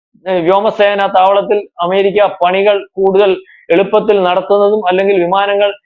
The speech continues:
സാധനം കൊണ്ട് ഇറങ്ങുന്നതും എന്നുള്ള രീതിയിലേക്കുള്ള ചർച്ച വരുന്നത് ഞാൻ മുമ്പേ പറഞ്ഞതുപോലെ അതിനകത്ത് ചൈന ശ്രദ്ധിക്കുന്നുണ്ട്, ഇറാൻ ശ്രദ്ധിക്കുന്നുണ്ട്, റഷ്യ ശ്രദ്ധിക്കുന്നുണ്ട്. ഏതായാലും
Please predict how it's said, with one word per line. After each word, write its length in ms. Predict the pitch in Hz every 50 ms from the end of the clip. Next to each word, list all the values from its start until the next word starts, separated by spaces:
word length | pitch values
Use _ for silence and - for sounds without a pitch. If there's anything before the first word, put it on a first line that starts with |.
| _ _ _ _ -
സാധനം 340 | 175 175 185 196 196 202 196
കൊണ്ട് 240 | 202 202 196 175
ഇറങ്ങുന്നതും 640 | 170 175 175 190 196 208 202 208 208 214 226 214 202
എന്നുള്ള 280 | 196 196 208 202 202 196
രീതിയിലേക്കുള്ള 460 | 185 196 196 196 208 190 - 392 -
ചർച്ച 300 | - 190 185 185 - 208
വരുന്നത് 300 | 202 190 185 202 220 233
ഞാൻ 240 | 226 226 233 233 214
മുമ്പേ 220 | 196 208 254 285
പറഞ്ഞതുപോലെ 440 | 277 349 285 196 185 185 190 190 190
അതിനകത്ത് 360 | 185 185 196 202 196 190 185 -
ചൈന 420 | - 180 175 185 196 220 233 233 220
ശ്രദ്ധിക്കുന്നുണ്ട്, 680 | 233 - 208 208 214 226 202 226 226 226 233 233 240 240 240 240 - - _ -
ഇറാൻ 380 | 160 180 180 214 220 233 240
ശ്രദ്ധിക്കുന്നുണ്ട്, 800 | 202 - 214 220 214 226 226 220 226 226 226 226 233 240 247 240 - - _ -
റഷ്യ 460 | 160 180 190 214 220 - - 269 262 214
ശ്രദ്ധിക്കുന്നുണ്ട്. 540 | 175 202 196 185 175 175 160 143 135 135
ഏതായാലും 480 | 151 190 240 262 254 226 185 175 185